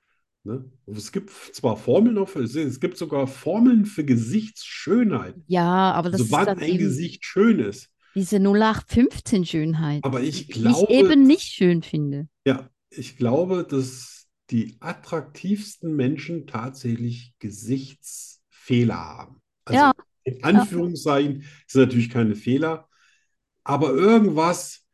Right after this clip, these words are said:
Speaker 2: Was,
Speaker 1: was
Speaker 2: ja.
Speaker 1: allen anderen sagt, der ist so wie ich, aber
Speaker 2: Genau.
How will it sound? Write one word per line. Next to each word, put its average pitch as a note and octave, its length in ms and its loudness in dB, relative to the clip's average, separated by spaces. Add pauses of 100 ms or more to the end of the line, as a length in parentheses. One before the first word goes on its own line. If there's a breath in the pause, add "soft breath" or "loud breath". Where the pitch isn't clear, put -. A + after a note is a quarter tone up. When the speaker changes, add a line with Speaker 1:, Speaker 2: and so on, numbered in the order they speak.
(120)
Speaker 2:
Was, G#3+ 400 -2
Speaker 1:
was G#3+ 80 2
Speaker 2:
ja. G3+ 140 4
Speaker 1:
allen G#3+ 360 2
anderen E3+ 400 0
sagt, D3+ 560 -4 (360)
der B2 180 2
ist F#3 240 0
so C#3+ 200 6
wie A#2 320 4
ich, - 240 -8 (100)
aber C3+ 220 4
Speaker 2:
Genau. C3+ 180 4